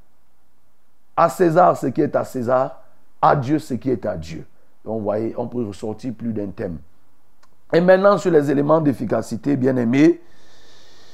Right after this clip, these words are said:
ce que nous devons reconnaître ici et que Jésus nous enseigne, c'est que en tant qu'enfant de Dieu, si tu es enfant de Dieu,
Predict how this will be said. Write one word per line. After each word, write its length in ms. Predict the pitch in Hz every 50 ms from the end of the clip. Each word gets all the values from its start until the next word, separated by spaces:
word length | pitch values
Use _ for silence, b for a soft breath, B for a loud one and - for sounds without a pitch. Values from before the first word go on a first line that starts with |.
| b b b b b b b b
ce 160 | - - -
que 120 | 190 160 247
nous 100 | 247 233
devons 260 | 226 220 220 233 233
reconnaître 480 | 220 202 - 202 185 185 196 196 - 180
ici 300 | 156 - - - 185 175
et 60 | 147
que 120 | - 185
Jésus 260 | 165 143 156 139 147
nous 200 | 160 160 151 131
enseigne, 500 | 139 127 123 - - - 139 135 139 160
c'est 220 | 170 - - 135 123
que 240 | - 160 160 - -
en 200 | 156 165 175 180
tant 260 | 175 185 165 160 160
qu'enfant 460 | - 156 139 123 120 - - 139 143
de 120 | 143 135 127
Dieu, 480 | 117 90 101 120 127 135 165 170 - - - - - - - - -
si 120 | - 151
tu 100 | 151 -
es 40 | 185
enfant 380 | 160 143 131 - - 147 175 180
de 160 | 165 165 156
Dieu, 560 | 143 120 110 135 160 165 165 170 175 - -